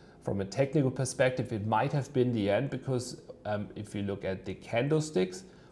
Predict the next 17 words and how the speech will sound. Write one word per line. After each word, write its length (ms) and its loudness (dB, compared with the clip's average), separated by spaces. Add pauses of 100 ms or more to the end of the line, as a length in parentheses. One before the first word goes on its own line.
from 200 -4
Friday, 640 4
Monday 540 0
and 220 -4
yesterday, 760 0 (400)
they 160 0
form 480 -2
a 400 -4
so-called 680 -2
morning 440 4
star, 500 4 (320)
which 240 -4
is 320 -4
a 160 -4
trend 360 -4
reversal 440 -2
pattern 600 -4